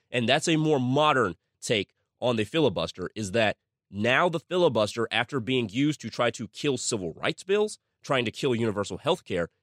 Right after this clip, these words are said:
is now trying to take away voting rights from a large amount of people. And let me refresh you who these amounts of people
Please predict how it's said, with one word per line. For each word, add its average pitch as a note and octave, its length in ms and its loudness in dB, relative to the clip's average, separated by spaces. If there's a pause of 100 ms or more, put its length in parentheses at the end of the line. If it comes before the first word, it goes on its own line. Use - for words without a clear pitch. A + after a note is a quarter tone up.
is A2+ 180 -4
now D3 400 2
trying C#3 380 0
to A2 180 -12
take - 480 -4
away A2 440 2 (400)
voting G#2 480 0
rights E2+ 380 -2 (240)
from A2 420 0 (600)
a B2 80 -2
large C3+ 420 2
amount C3+ 300 0
of A2+ 160 -10
people. - 340 -10 (180)
And B2 380 0
let C#3+ 160 0
me G3 80 2
refresh D#3+ 420 0
you A2 180 0 (260)
who E3+ 200 -2
these C3 300 0
amounts A#2 400 0
of - 160 -12
people A#2+ 380 -8